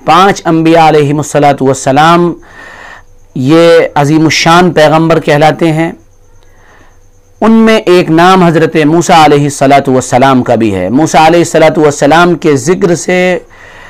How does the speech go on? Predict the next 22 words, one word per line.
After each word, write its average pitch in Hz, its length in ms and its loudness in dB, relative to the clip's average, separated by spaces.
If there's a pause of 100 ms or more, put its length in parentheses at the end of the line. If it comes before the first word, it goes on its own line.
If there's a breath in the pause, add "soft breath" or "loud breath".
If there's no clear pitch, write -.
(200 loud breath)
कुरान 151 340 0
पाक 160 380 0
की 170 160 -4
आयतें 143 520 0
भरी 147 240 -2
पड़ी 180 340 0
हैं 180 220 0
और 170 160 0
मूसा 156 380 0
अलैहिस्सलातु 151 680 0
वस्सलाम 165 540 0
की 165 460 -4 (340 loud breath)
कौम 214 340 2
के 175 160 0
तज़किरे 143 500 -2
से, 127 280 -8 (440 loud breath)
बनु 156 280 2
इसराइल 156 560 2
से 170 260 -2
कुरान 139 420 0
पाक 151 400 0
की 143 140 0